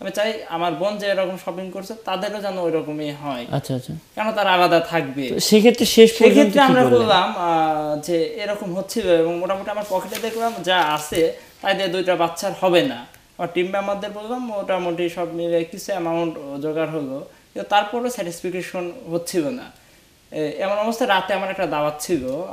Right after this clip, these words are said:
Speaker 1: আমাদের, আহ, রোটারি ক্লাব, আপনি জানেন, আমি
Speaker 2: আচ্ছা,
Speaker 1: Interact
Speaker 2: আচ্ছা।
Speaker 1: Club of পাবনার প্রেসিডেন্ট ছিলাম
Speaker 2: ও, আচ্ছা, আচ্ছা।
Speaker 1: দু হাজার চোদ্দ থেকে পনেরো, Interact হচ্ছে রোটারি ক্লাবের ইয়ুথ অর্গানাইজেশন। সেটা আমি আমাদের রোটারি প্রেসিডেন্ট, আহ, জনাব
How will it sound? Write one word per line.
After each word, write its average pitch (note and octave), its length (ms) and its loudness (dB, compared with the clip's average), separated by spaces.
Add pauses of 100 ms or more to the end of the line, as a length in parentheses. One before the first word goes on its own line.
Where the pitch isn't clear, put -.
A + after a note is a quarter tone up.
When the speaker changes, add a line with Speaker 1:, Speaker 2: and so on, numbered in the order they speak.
(120)
Speaker 1:
আমাদের, D3 560 -4
আহ, C#3+ 60 -2 (380)
রোটারি F3 300 0
ক্লাব, D#3+ 180 -4
আপনি C#3+ 240 -6
জানেন, D#3 300 -4
আমি E3 220 -4
Speaker 2:
আচ্ছা, D#3 200 0
Speaker 1:
Interact E3 180 0
Speaker 2:
আচ্ছা। D#3+ 200 -6
Speaker 1:
Club D3+ 80 -4
of D#3 80 -2 (120)
পাবনার D3+ 640 -4
প্রেসিডেন্ট D3+ 480 -6
ছিলাম C#3+ 260 2
Speaker 2:
ও, C#3+ 160 8
আচ্ছা, A#2 300 4
আচ্ছা। A2+ 220 -2
Speaker 1:
দু G#2+ 40 -4
হাজার - 200 -14
চোদ্দ D#3+ 180 -2
থেকে D3+ 180 -4
পনেরো, D3 420 -4
Interact C#3+ 520 -8
হচ্ছে C#3 220 -12
রোটারি C#3 360 -6
ক্লাবের C#3 480 -6
ইয়ুথ C#3 420 -8
অর্গানাইজেশন। B2+ 600 -8 (460)
সেটা A3+ 160 0
আমি A#3 120 0
আমাদের A#3+ 260 -4
রোটারি F#3+ 300 0
প্রেসিডেন্ট, E3 580 0
আহ, C#3+ 300 -2
জনাব C#3+ 260 -6